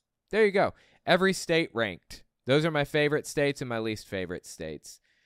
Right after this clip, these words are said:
Apparently, I fucking, wow, I split it right down the middle, apparently.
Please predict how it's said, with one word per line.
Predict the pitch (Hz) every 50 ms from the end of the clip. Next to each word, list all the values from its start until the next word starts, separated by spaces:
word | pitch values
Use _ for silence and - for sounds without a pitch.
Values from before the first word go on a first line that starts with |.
| _ _ _ _ -
Apparently, | 120 123 - - 156 170 196 208 196 139 156 147 127
I | 117 110 110
fucking, | - - - 160 160 - - 147 131 120 110 107 101 - _ _ _ -
wow, | 104 131 147 147 117 107 90
I | 123
split | 127 - - - - 165 165 147
it | 131 101
right | 120 131 131 135 135 131
down | 131 123 123 120
the | 113
middle, | 110 113 120 123 104 92
apparently. | 87 - 98 92 85 82 73 69 85 80 82